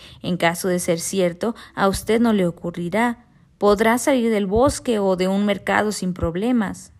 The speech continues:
¿Quiere verse en el espejo? Estoy mejor, pero tengo la piel seca y mis ojos son un desastre.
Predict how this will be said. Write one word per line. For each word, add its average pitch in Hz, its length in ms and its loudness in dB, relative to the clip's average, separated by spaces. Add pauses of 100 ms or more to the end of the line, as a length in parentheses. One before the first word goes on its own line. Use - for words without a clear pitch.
(200)
¿Quiere 233 280 4
verse 226 300 2
en 220 80 2
el 185 100 0
espejo? 180 480 -4 (1300)
Estoy 196 260 -2
mejor, 190 440 -2 (480)
pero 196 220 2
tengo 220 260 0
la 196 160 4
piel 185 180 -2
seca 220 360 0
y 180 100 0
mis 170 280 -4
ojos 175 280 -2
son 170 180 -4
un 170 140 -4
desastre. 180 640 -4